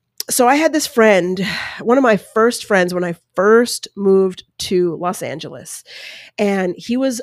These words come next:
amazing. He was one of the funniest people I've ever met in my life. He was gay. Um, so, <clears throat> so I mentioned that because we didn't have any kind of, there was no romantic anything. He was gay.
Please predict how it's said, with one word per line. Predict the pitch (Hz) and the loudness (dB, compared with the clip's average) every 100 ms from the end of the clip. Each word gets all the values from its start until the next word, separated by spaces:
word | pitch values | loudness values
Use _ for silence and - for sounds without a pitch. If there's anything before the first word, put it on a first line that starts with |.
| - | -6
amazing. | 208 190 175 175 170 | -4 -2 -4 -6 -4
He | 214 | -2
was | 233 - - | -2 -4 -6
one | 196 220 | -2 0
of | 233 | 0
the | |
funniest | - 220 214 214 214 | 0 0 2 0 -2
people | 202 180 | -6 -4
I've | 175 175 | -2 -2
ever | 170 165 | -4 -4
met | 143 | -6
in | 156 | -6
my | 170 | -8
life. | 143 82 - _ _ _ _ _ _ _ - - | -8 -12 -16 _ _ _ _ _ _ _ -20 -12
He | - 214 | 0 2
was | 185 175 180 180 | 2 0 -4 -6
gay. | - 220 240 240 262 269 - - - - | -2 0 2 2 0 -8 -14 -18 -18 -6
Um, | 220 190 175 | 0 2 0
so, | 180 - 190 - - - | -2 0 0 0 -2 4
<clears throat> | 311 240 | 6 6
so | - 175 - | 2 -8 -6
I | 196 | -6
mentioned | 202 208 226 | -6 -8 -6
that | 208 185 | -8 -6
because | 185 190 175 165 175 - | -8 -8 -8 -8 -12 -14
we | 185 | -10
didn't | 180 180 | -8 -8
have | 170 | -10
any | 165 | -14
kind | 160 135 | -14 -16
of, | 95 - | -16 -18
there | - | -20
was | 156 | -14
no | 160 | -12
romantic | 143 165 160 175 - | -10 -8 -8 -10 -12
anything. | 123 170 165 | -12 -12 -16
He | 165 | -16
was | 170 | -16
gay. | - - | -14 -16